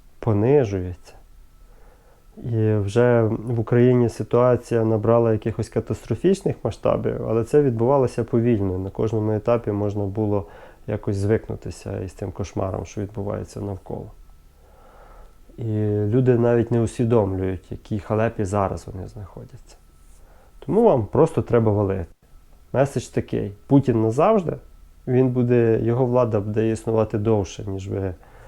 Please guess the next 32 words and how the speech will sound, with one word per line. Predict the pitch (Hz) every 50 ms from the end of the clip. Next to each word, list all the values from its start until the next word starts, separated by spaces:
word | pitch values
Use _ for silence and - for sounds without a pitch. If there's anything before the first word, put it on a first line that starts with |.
| - - - - - - -
дочекаєтесь | 123 110 113 104 - - - 117 110 107 101 101 - 107 98
до | 101 - 104
пенсії, | - - 156 165 170 - - - - 127 113 101
чи | - - -
там | - 104 110 98
доживете, | 101 101 95 104 98 107 117 113 - - 104 101 95 92 101 -
це | - - 104
завершиться | 104 98 104 101 110 110 95 - - - - - 107
ваш | 101 101 104 98 87 -
активний | 104 101 - - - 113 101 104 98
період | 92 - - 101 98 98 95 92
діяльності. | 95 101 98 92 92 92 92 - 101 101 - - -
Незв-, | 104 104 95 98 107 107
неважливо, | 107 107 107 101 110 107 101 113 113 104 98 95
скільки | - - - - - - 101
вам | 101 95 95
там | - - 101 101
років. | 101 104 107 - - - _ - - - - - - - -
П'ятдесят | - 120 113 101 104 - - 139 143 151 151 139 143 - - - - -
чи | - -
двадцять | 104 107 110 113 113 - 110 104 -
п'ять. | - 117 110 98 87 - - - - - - - - - - -
Повірте, | - 123 113 120 117 101 - - 110
нічого | 107 104 104 - 135 131 127 117
хорошого | - - 113 113 120 123 - - - 107 104
для | 98 101 107
вас | 101 104 107 107 107 95 90 -
на | - 110 101 95
цьому | - - 117 107 104 104
куточку | - 107 98 - 110 104 - - - 104
світу | - - 139 147 147 147 - 113 101 - - - - - - - - -
немає. | 110 113 110 104 92 92 98 110